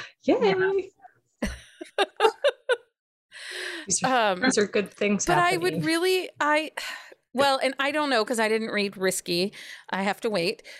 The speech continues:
Speaker 3: But I do hope that Blake's sister gets her guy. Is there gonna be, like, a novella for her?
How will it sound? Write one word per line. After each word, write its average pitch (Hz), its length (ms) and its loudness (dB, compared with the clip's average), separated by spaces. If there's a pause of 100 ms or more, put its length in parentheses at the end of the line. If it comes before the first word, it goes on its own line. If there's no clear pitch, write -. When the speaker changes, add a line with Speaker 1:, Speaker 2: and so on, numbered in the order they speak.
(180)
Speaker 3:
But 220 260 2 (120)
I 233 300 -2
do 285 200 -2
hope 381 400 0
that 214 380 2
Blake's 196 440 -2
sister 156 680 -2 (1080)
gets 190 240 -2
her 180 100 -2
guy. 165 200 -2
Is 165 100 -2
there 196 100 -2
gonna 185 120 -4
be, 190 100 -2
like, 190 160 -2
a 180 60 -4
novella 180 460 0
for 254 200 -4
her? 294 360 -2